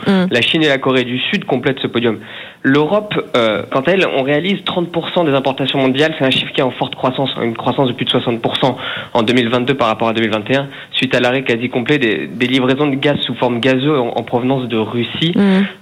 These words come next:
Speaker 2: Euh, mais en fait, l-, les principaux pro-, pays producteurs du G N L sont l'Australie, le Qatar et les États-Unis. Ils représentent à eux trois soixante pour cent de l-,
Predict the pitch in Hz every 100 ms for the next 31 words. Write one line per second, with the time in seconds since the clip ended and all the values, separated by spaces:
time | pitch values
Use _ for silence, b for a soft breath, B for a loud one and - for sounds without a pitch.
0 | - 110 110 110 - - - - 156 170
1 | - 156 190 202 - - 131 127 139 139
2 | 190 - 185 180 196 196 - 175 190 -
3 | - - 202 196 180 - 202 175 185 208
4 | 170 143 147 165 214 - 147 147 175 -
5 | 175 185 214 135 156 151 190 160 147 151
6 | 165 156 165 139 120 151 160 156 151 -
7 | 175 - 170 165 151 180 170 139